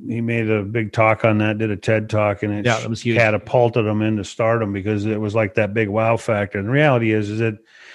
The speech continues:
Speaker 1: it came from Henry Ford, uh, was later written, you know, in Think and Grow Rich.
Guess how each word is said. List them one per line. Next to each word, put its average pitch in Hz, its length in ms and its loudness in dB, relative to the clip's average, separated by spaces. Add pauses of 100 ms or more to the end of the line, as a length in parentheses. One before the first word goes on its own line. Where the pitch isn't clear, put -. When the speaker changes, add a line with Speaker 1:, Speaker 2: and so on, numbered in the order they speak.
(140)
Speaker 1:
it 135 80 -6
came 127 260 2
from 110 160 2
Henry 113 320 2
Ford, 113 580 2 (560)
uh, 104 300 -6
was 107 320 -2
later 113 420 2
written, 110 460 0
you 107 100 0
know, 107 220 0
in 107 520 -6
Think 127 200 0
and 117 100 -4
Grow 110 160 4
Rich. 131 640 2